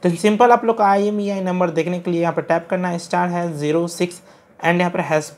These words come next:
प्रेस कर देना। आप लोग इस कोड को यहाँ पर ध्यान से देखो, ये आईएमईआई नंबर वाला कोड है, जो कि स्टार है ज़ीरो सिक्स हैश।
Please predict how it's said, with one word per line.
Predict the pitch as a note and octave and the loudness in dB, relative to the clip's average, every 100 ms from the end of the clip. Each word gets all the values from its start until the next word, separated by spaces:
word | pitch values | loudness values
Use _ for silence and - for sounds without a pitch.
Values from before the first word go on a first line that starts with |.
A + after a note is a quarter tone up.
| - | -12
प्रेस | C#3+ - | -10 -2
कर | D#3 | -2
देना। | C#3+ C#3 | 0 -2
आप | D3 | 0
लोग | E3 | 0
इस | F3 F3 | 0 -4
कोड | - E3+ F3 | -2 -2 0
को | |
यहाँ | E3+ | -4
पर | D#3+ | -2
ध्यान | D3+ D3+ E3 | -4 -2 -2
से | F3+ | -2
देखो, | F3+ F#3 F#3 F#3 | -4 -4 -2 -2
ये | E3 D#3 - | -2 -2 0
आईएमईआई | D3+ D3+ E3 E3 E3 E3 | 0 2 0 -2 -4 -4
नंबर | D3 C#3+ D3+ | -6 -2 0
वाला | C#3+ C#3+ | 0 -2
कोड | D3+ D#3 | -2 -2
है, | E3 F3 F3 - - - | 0 -4 -6 -20 -20 -6
जो | D#3 | -6
कि | D3+ D#3+ | -2 -2
स्टार | D3+ - E3 | -2 0 0
है | E3 E3+ D#3 | 0 -4 -4
ज़ीरो | C#3+ D#3 | -4 -2
सिक्स | D#3+ D#3 C#3+ | -2 -4 -10
हैश। | D3 C#3 - | -14 -16 -18